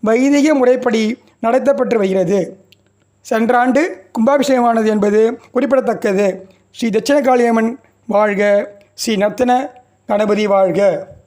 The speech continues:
சிதம்பரம் வருபவர்கள் கண்டிப்பாக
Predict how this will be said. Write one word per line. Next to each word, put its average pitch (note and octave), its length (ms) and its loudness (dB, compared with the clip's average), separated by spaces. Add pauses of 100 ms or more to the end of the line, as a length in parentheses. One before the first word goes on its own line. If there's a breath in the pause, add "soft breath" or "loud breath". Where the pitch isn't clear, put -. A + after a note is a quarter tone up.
(160)
சிதம்பரம் C4+ 540 0
வருபவர்கள் A3 720 2 (260 soft breath)
கண்டிப்பாக G#3 880 0